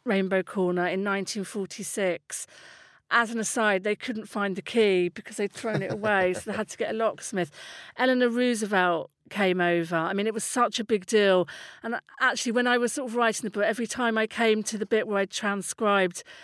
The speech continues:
Eleanor Roosevelt's speech, I, I cried every time I read it because she just sort of said this thing about this, this club shows us that we can sort of work together. Oh, and so when they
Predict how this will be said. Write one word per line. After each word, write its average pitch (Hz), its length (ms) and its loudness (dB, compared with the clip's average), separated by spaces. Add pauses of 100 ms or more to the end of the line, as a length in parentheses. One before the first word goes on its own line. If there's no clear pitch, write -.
(180)
Eleanor 208 340 2
Roosevelt's 202 880 0
speech, 202 540 2
I, 240 300 0
I 240 120 -6
cried 202 520 2
every 196 180 0
time 196 340 -2
I 190 80 0
read 196 260 0
it 180 200 0 (300)
because - 200 -10
she - 140 -4
just - 220 -6
sort 247 180 -6
of - 20 -8
said 247 240 -2
this 220 180 -4
thing 214 200 0
about 196 300 2 (240)
this, - 320 -4
this 233 180 -4
club 214 240 -2
shows 214 380 2
us 214 120 -2
that 254 120 -2
we 220 140 -2
can 208 380 -2
sort 220 200 -6
of - 60 -10
work 196 280 0
together. 190 680 2 (760)
Oh, 339 440 6 (120)
and 269 280 2 (320)
so 285 160 0
when 311 180 4
they 302 140 4